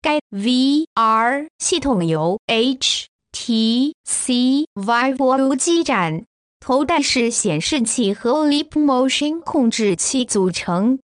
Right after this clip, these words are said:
用于跟踪用户的手部动作。已经开发了 Matrix Touch、Ball Feel、Roblox 和 Animal Feel 应用程序来演示所提出技术的功能。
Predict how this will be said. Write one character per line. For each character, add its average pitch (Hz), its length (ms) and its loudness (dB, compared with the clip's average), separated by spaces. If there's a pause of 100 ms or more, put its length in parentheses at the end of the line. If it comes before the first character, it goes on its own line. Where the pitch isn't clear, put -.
(120)
用 349 240 2
于 214 260 2
跟 320 280 0
踪 359 260 0
用 320 320 2
户 214 180 -4
的 175 160 2
手 156 400 -2
部 269 240 -2
动 359 220 2
作。 180 340 0 (680)
已 220 160 0
经 294 280 0
开 285 320 -2
发 285 260 0
了 208 160 2
Matrix 214 760 -2
Touch、 220 340 -2 (280)
Ball 202 460 2
Feel、 175 480 -2 (200)
Roblox 247 720 0
和 311 220 0
Animal 262 560 2
Feel 233 340 0
应 269 280 2
用 214 340 2
程 247 260 0
序 349 220 2
来 202 220 2
演 214 260 2
示 214 300 0
所 214 320 0
提 226 240 -4
出 294 260 0
技 269 220 0
术 208 200 0
的 180 140 0
功 294 240 0
能。 156 320 -2